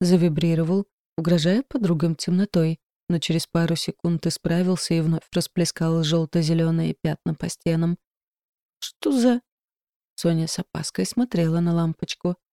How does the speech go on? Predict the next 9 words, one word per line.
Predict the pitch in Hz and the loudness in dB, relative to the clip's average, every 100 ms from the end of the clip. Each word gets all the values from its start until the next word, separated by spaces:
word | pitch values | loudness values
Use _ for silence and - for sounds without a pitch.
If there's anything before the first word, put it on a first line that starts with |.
| _ _ _ _ _ _ _ - | _ _ _ _ _ _ _ 2
А | 220 | 6
в | 202 | 6
это | 311 311 | 6 6
время | 208 196 185 220 - _ _ | 6 6 6 2 -2 _ _
невидимые | 226 208 170 143 175 190 226 254 - | 10 10 8 4 4 4 2 0 0
и | 190 | 4
неслышимые | 185 170 - 277 - 254 208 185 | 6 4 2 0 2 4 4 4
девушками | 151 175 202 - 185 170 | 4 2 0 0 2 2
Гардиан | 160 165 202 180 180 170 | 4 2 2 2 2 4